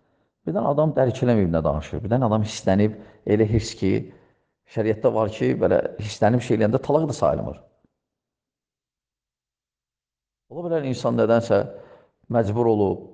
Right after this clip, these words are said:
nəqləşdirmək lazımdır. Ammar ibn Yasir söydü Peyğəmbər sallallahu əleyhi və səlləm, məcbur dedilər. Dedi ki, "Ya Rasulallah, söydüm səni." Dedi ki, "Məcburən söydün, yoxsa qəlbən təsdiq elədin, yoxsa məcburən?"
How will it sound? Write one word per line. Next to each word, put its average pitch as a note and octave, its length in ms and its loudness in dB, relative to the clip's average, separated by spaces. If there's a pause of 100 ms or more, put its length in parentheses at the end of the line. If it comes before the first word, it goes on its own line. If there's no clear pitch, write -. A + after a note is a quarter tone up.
(880)
nəqləşdirmək D3+ 540 -4
lazımdır. G#2+ 340 0
Ammar C3+ 240 2
ibn B2+ 160 0
Yasir C3+ 300 2
söydü C#3+ 320 2
Peyğəmbər C3+ 340 4
sallallahu A#2+ 320 -2
əleyhi - 60 -12
və - 80 -2
səlləm, E2 240 -2
məcbur B2 320 2
dedilər. - 380 -4 (3500)
Dedi C3 140 -12
ki, C3 140 -8
"Ya C3 140 0
Rasulallah, A2+ 640 0 (800)
söydüm A#2+ 380 -2
səni." E2+ 300 0
Dedi A#2+ 140 -2
ki, B2+ 160 -2 (120)
"Məcburən B2 500 2
söydün, G#2+ 300 0
yoxsa A#2 140 -2
qəlbən B2 380 2
təsdiq A2 260 -4
elədin, B2+ 220 -2
yoxsa - 140 -4
məcburən?" B2 520 2